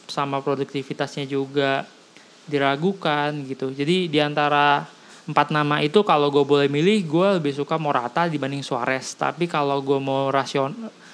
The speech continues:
rasional, Suarez lebih masuk akal dibanding Morata.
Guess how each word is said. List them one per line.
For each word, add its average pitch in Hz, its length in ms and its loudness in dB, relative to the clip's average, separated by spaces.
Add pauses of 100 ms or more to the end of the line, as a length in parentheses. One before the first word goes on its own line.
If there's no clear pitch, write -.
(320)
rasional, 143 720 2 (340)
Suarez 147 480 0
lebih 135 160 -6
masuk 131 300 -6
akal 151 320 -2
dibanding 135 340 -6
Morata. 120 560 -6